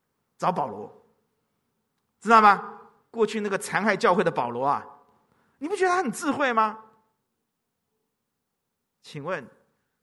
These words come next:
安提阿教会是怎么来的？是保罗那一，那一票人逼迫逼来的，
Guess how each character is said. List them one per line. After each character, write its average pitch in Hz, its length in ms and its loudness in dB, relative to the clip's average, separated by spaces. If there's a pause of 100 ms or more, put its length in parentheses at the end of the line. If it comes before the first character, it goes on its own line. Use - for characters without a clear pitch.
(180)
安 208 120 -6
提 185 100 -8
阿 190 80 -2
教 175 180 -4
会 175 120 -8
是 160 120 -12
怎 139 120 -14
么 110 80 -12
来 78 220 -14
的？ - 100 -20 (1000)
是 - 140 -10
保 143 200 -6
罗 160 120 -2
那 220 120 -4
一， 208 100 -8 (120)
那 233 100 -6
一 196 60 -8
票 175 280 -6
人 135 220 -8 (200)
逼 220 160 -8
迫 202 200 -6
逼 180 220 -10
来 104 180 -12
的， 101 100 -16